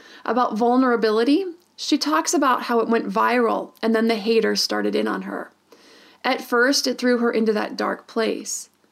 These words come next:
But as she started to come out of it, what she realized was that these haters are the people sitting up in the cheap seats. And she had the courage to be out in the arena,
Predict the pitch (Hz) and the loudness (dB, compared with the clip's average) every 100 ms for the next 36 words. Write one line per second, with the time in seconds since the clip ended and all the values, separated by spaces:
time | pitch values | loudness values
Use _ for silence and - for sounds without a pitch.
0 | _ _ _ _ - 254 - 247 262 311 | _ _ _ _ -4 -2 0 0 2 2
1 | 277 285 262 254 254 254 233 220 226 262 | 2 2 0 -2 -2 0 0 2 0 2
2 | 320 339 - _ - 285 285 302 277 285 | 0 -2 -10 _ -2 0 2 2 4 6
3 | 330 - - - - - - 247 226 262 | 4 0 -4 -8 -12 -6 0 2 2 0
4 | 269 311 320 247 240 262 302 320 - _ | 4 2 2 0 2 2 2 0 -4 _
5 | - 254 277 262 247 247 233 247 233 226 | -2 0 0 0 -2 -2 0 2 2 2
6 | 214 226 214 208 208 202 - - - - | 0 0 0 -2 -2 -4 -6 -6 -8 -12
7 | - _ _ - _ 233 240 - 277 277 | -20 _ _ -20 _ -2 0 2 2 2
8 | 294 277 294 226 202 196 - - 240 233 | 2 0 0 0 0 -2 -6 -6 -2 2
9 | 233 220 220 220 214 233 220 160 - | 2 0 0 0 2 0 0 -2 -8